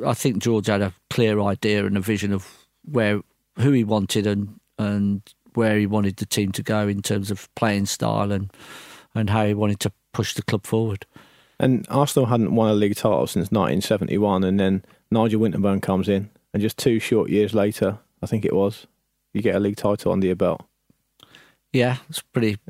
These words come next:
Speaker 2: Is that, is that, is that a coincidence, or?
Speaker 1: Um, <laughs> well, if, if I was big-headed, I'd say no, wouldn't I? But
Speaker 2: Yeah.
Speaker 1: no, I mean, look, it's just the sheer, I think it was the sheer hard work that we'd put into the team, the players that had come in,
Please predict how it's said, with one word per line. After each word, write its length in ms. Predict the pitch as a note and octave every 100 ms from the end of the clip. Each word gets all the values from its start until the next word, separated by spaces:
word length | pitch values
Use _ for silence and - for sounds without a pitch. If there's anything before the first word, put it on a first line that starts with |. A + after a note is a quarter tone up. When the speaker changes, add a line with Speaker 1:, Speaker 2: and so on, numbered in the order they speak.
| - _
Speaker 2:
Is 100 | -
that, 160 | B2+ -
is 100 | B2
that, 260 | C3+ A#2+ -
is 120 | C3+
that 120 | C#3
a 40 |
coincidence, 640 | C3 D3 D3 C#3+ D3 F3 C#3+
or? 280 | A#2+ A2 G#2+ - - - - -
Speaker 1:
Um, 680 | D#3+ D#3+ D#3+ D#3+ D#3 D3 C#3+
<laughs> 60 |
well, 340 | - G3+ - -
if, 380 | D#3 - - -
if 140 | A3+ F#3+
I 40 |
was 140 | E3+
big-headed, 580 | - D3 - D3+ C#3 B2
I'd 100 | D#3+
say 260 | - - C3+
no, 280 | C#3 C3+ C3
wouldn't 240 | C#3 C3
I? 160 | C3 B2
But 120 | A2+
Speaker 2:
Yeah. 120 | C3 C3+
Speaker 1:
no, 300 | B2 A2+ G#2+
I 40 |
mean, 300 | A2 A2 B2+
look, 200 | E3 C#3+
it's 240 | - C3+ A#2+
just 260 | B2 - - - - - -
the 80 | -
sheer, 360 | - - F3 D3
I 40 |
think 220 | C#3+ D#3+
it 40 | C#3
was 120 | C3
the 60 |
sheer 360 | C#3 - F3+ E3
hard 300 | D3 C#3+ B2+
work 320 | C3+ D3 C3+
that 100 | F2+
we'd 240 | B2+ C3 -
put 180 | - A#2+
into 260 | C3 A#2+ A#2+
the 80 |
team, 360 | A2 - C3+ B2+
the 80 | A#2+
players 360 | - C#3+ C3 A2
that 80 | A2
had 120 | -
come 180 | B2 A#2
in, 280 | A2+ G#2